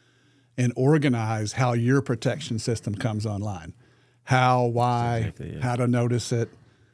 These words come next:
Speaker 1: um, how to intervene with it, kind of a parallel process to what we're doing with
Speaker 2: And how to
Speaker 1: clients.
Speaker 2: use it, not to shame it either. Your protection came online 'cause something triggered it in the, the,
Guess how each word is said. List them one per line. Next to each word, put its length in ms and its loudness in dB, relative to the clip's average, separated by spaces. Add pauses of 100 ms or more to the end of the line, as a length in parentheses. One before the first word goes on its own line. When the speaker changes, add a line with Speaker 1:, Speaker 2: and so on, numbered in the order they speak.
(140)
Speaker 1:
um, 380 -4
how 240 -2
to 100 -2
intervene 600 0
with 220 -2
it, 200 -2 (280)
kind 180 -4
of 80 -6
a 60 -6
parallel 560 -2
process 560 -4
to 100 -8
what 140 -4
we're 80 -6
doing 220 -6
with 100 -2
Speaker 2:
And 100 4
how 140 4
to 60 6
Speaker 1:
clients. 120 2
Speaker 2:
use 220 4
it, 80 0
not 220 4
to 80 2
shame 360 0
it 100 2
either. 300 -2 (240)
Your 180 6
protection 460 0
came 220 4
online 260 6
'cause 180 4
something 500 2
triggered 380 4
it 120 4
in 80 2
the, 80 4
the, 360 -2